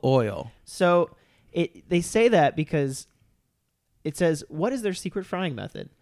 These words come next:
Speaker 2: "What makes the chicken oh so free of oil?" which is what the, the bucket says. It means that the, the oil isn't gonna stick to it or be on it.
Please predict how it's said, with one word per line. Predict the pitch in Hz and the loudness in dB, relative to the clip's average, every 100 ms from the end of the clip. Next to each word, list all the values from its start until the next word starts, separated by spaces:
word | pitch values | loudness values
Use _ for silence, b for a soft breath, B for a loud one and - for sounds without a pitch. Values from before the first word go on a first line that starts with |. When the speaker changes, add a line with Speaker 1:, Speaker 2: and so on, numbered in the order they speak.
| _ _ _ | _ _ _
Speaker 2:
"What | 156 | -2
makes | 156 175 | -2 -8
the | - | -8
chicken | 143 156 156 143 - _ | -8 -4 -4 -6 -14 _
oh | 160 | -2
so | 196 - 170 | -2 -2 -2
free | - 151 143 | -2 0 0
of | |
oil?" | 123 113 101 80 | 0 -4 -4 -6
which | - - | -10 -12
is | 151 | -12
what | 104 - | -12 -8
the, | 104 87 - _ | -8 -10 -12 _
the | - | -12
bucket | 101 92 - - | -10 -10 -12 -14
says. | - - | -14 -12
It | 117 | -14
means | 117 135 | -10 -8
that | 131 131 | -6 -4
the, | 131 | -6
the | 143 139 | -4 0
oil | 160 175 | 2 4
isn't | 165 156 | 4 2
gonna | 151 127 | -2 -4
stick | - 165 - | -2 -2 2
to | 127 | 2
it | |
or | 110 | 2
be | 110 - 139 | -2 -2 -2
on | 104 90 | -2 -6
it. | - | -12